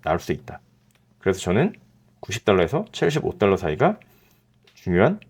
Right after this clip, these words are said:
매집 구간이라고 생각을 합니다. 그래서 저는 이 구간에 오면 매수를 할 생각이고요. 어, 그 구간이 올 때까지 무조건 기다릴 겁니다. 그 전에 올라갈 수 있죠.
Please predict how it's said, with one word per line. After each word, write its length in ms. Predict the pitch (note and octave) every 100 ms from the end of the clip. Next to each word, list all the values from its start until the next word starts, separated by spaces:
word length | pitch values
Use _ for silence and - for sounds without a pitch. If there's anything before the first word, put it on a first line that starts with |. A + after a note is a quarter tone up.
| _ _
매집 420 | D#2 E2 G#2+ D3 _ _ _
구간이라고 720 | - A2+ G#2 F#2+ D#2 G#2+ G3+ _
생각을 280 | - B2 G2+
합니다. 300 | C#3 F#2 - _ _ _ _
그래서 180 | - A2
저는 240 | A#2+ A#2+ F2+
이 120 | A#2+
구간에 320 | - A#2 B2
오면 380 | E2+ D#2+ F2+ F#3 _ _ _
매수를 320 | D#2 E2+ G#2+
할 100 | A#2
생각이고요. 640 | C#3 D#3 D3+ G#2 E2+ A2+ F#3+ _ _ _ _ _ _ -
어, 280 | D2+ D2+ D#2+
그 100 | -
구간이 300 | B2+ B2+ B2+
올 100 | F2+
때까지 440 | F#2 G2 D#2+ A#2 A3
무조건 540 | - D#2+ G2+ - C#3 D3+
기다릴 300 | - G#2 F#2+
겁니다. 300 | - C2 - _ _ _ _ _ _ _ _
그 140 | G#3
전에 200 | F#3+ G3
올라갈 300 | C#3 B2+ F3
수 120 | F3
있죠. 300 | F#2 - F#2